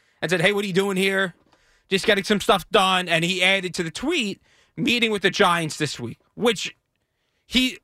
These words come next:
Aaron, if you're a Yankee fan, Aaron Judge is going to be meeting with a lot of teams, right? And he's earned that right. Aaron Judge has earned the right to get wined and dined by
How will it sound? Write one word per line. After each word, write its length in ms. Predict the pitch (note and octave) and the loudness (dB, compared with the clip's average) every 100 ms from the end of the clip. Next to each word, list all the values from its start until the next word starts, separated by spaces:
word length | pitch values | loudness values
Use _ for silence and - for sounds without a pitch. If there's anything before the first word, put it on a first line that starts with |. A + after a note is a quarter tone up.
| - | 0
Aaron, 320 | G3 B3 B3 | 2 2 0
if 120 | F#3+ | -2
you're 120 | A#3 A#3+ | 0 0
a 40 | |
Yankee 300 | F3+ F#3+ D3 | 0 -2 -4
fan, 260 | - A2+ A2+ | -8 -10 -2
Aaron 340 | E3+ G3+ G#3+ E3 | 2 2 2 2
Judge 200 | F3+ D3+ | 0 0
is 100 | C#3 | 0
going 200 | D#3+ D3+ | 0 0
to 100 | D#3 | -2
be 160 | D3 | -2
meeting 320 | D3+ F#3+ C#3+ | 0 0 -2
with 120 | B2+ C3+ | -4 -2
a 140 | B2+ | -2
lot 380 | C3 D#3 D3+ B2+ | 2 2 2 0
of 100 | A2+ | -4
teams, 380 | - G2+ - A#2 | -6 -8 -10 -4
right? 260 | A#2+ D#3 _ _ _ _ _ _ _ _ _ _ _ _ _ _ _ _ _ _ _ _ | -4 -4 _ _ _ _ _ _ _ _ _ _ _ _ _ _ _ _ _ _ _ _
And 140 | D#3 B3+ | 0 2
he's 160 | F3 - | 0 2
earned 280 | F3 D3+ A2 | 2 2 -2
that 200 | G#2 - - | -8 -14 -12
right. 220 | - - _ _ _ _ _ _ _ _ | -12 -12 _ _ _ _ _ _ _ _
Aaron 340 | D#3 F#3+ G#3+ G3 | 2 4 2 2
Judge 220 | G3+ F3+ | 0 2
has 160 | D3 D3 | 0 2
earned 220 | E3+ G3+ | 2 2
the 60 | |
right 280 | F3+ E3 E3 - _ _ _ _ _ _ | 2 2 0 -8 _ _ _ _ _ _
to 80 | D#3 | -2
get 200 | C#3+ A#2+ | -2 -2
wined 380 | C3+ F3 G#3+ A3 | 2 2 2 0
and 160 | A3+ | 2
dined 480 | F#3+ E3 D#3+ D#3+ E3 _ _ _ _ _ _ _ _ _ _ _ _ _ - | 2 2 0 -2 -6 _ _ _ _ _ _ _ _ _ _ _ _ _ -2
by 300 | A#2 G#2 | -2 -2